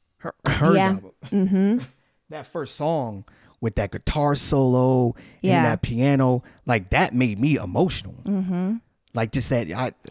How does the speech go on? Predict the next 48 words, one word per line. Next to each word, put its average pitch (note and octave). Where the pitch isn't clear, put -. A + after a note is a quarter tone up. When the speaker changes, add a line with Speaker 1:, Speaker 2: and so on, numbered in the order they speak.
Speaker 2:
And G#3
that's G#3+
gonna A#3+
be, A#3+
like, G#3
a -
Speaker 1:
and -
you C3+
Speaker 2:
timeless E3+
Speaker 1:
feel E3
Speaker 2:
song. E3+
Speaker 1:
it. -
It's -
a A2+
timeless D#3
song. D#3
Speaker 2:
Mm-hmm. E3+
Speaker 1:
So F3
there A#3+
are D#3+
artists B2
out G#2+
there A2
that, G#2
that G#2+
are G2+
putting G#2
out -
high G#2
quality. F#2+
It's A2
just, G2
they're A2
just, G2
you A2+
know, F#2
far G2
few F#2+
in F2+
between. F#2+
Speaker 2:
Yeah. D#3
Speaker 1:
Far F2
few F2+
in F2+
between, F2+
but, D#2
you A#2+
know, A#2+